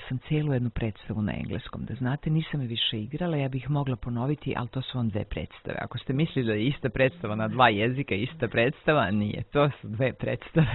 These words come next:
i polomila sam se sa ovom drugom predstavom. U svakom slučaju, te neke ideje da je igram na engleskom su sačekale neko vreme i nama je dve hiljade trinaestu preklopila četrnaesta. Ja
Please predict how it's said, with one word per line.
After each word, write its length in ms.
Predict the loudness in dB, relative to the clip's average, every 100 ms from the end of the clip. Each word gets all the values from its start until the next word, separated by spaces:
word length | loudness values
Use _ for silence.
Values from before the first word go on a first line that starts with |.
| 0
i 120 | 0
polomila 640 | 0 0 2 4 6 4 0
sam 120 | -4
se 180 | -4 -6
sa 140 | -2
ovom 160 | -2 0
drugom 280 | 0 0 0
predstavom. 640 | 0 -2 -2 0 2 0 -6 -14 -14 -14 -14 -14 -10 -2
U 80 | 2
svakom 380 | 4 4 2
slučaju, 420 | 2 0 0 2 2
te 140 | 2
neke 240 | 2 2
ideje 320 | 4 6 6 4
da 80 |
je 180 | 4 4
igram 360 | 2 2 2 2
na 80 | 2
engleskom 720 | 0 0 -2 0 0 0 -2 -6 -6
su 80 | -2
sačekale 500 | 0 2 0 0 0
neko 300 | 0 -2 -4
vreme 460 | -2 2 4 6 4 0 _
i 220 | 4 6
nama 300 | 6 4 4
je 60 | 2
dve 200 | 2 0
hiljade 380 | 2 2 2 0
trinaestu 520 | 0 0 0 -2 -6
preklopila 560 | -6 -2 -2 -2 -4
četrnaesta. 680 | -4 -6 -8 -6 -8 -10 -18 -20 _ _ _ _ _ -20 -20 -18 -2
Ja 160 | 2